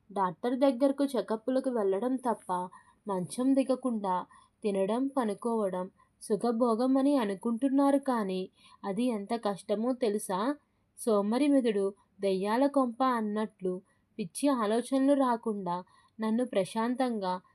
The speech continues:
సంతోషంగా ఉంచాలని నాయనమ్మ ప్రయత్నించేది. అందులో భాగంగా లైబ్రరీ నుండి పుస్తకాలు తెప్పించి నా చేత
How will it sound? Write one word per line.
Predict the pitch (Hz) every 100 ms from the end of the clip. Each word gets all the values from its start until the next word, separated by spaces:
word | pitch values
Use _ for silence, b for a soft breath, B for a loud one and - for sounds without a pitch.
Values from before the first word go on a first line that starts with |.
| b -
సంతోషంగా | 214 196 208 220 220 262 269 294
ఉంచాలని | 285 240 226 247 214 190 196
నాయనమ్మ | 214 196 214 240 220
ప్రయత్నించేది. | 269 269 254 269 269 262 - 240 190 185 - b b b -
అందులో | 202 196 202 233
భాగంగా | 269 262 247 247 240 208 190 190 b b -
లైబ్రరీ | 190 180 190 233 269 302
నుండి | 294 269
పుస్తకాలు | 277 214 - 214 240 254 277
తెప్పించి | 254 247 226 214 202 175 185 b b b
నా | 220 226 196
చేత | 190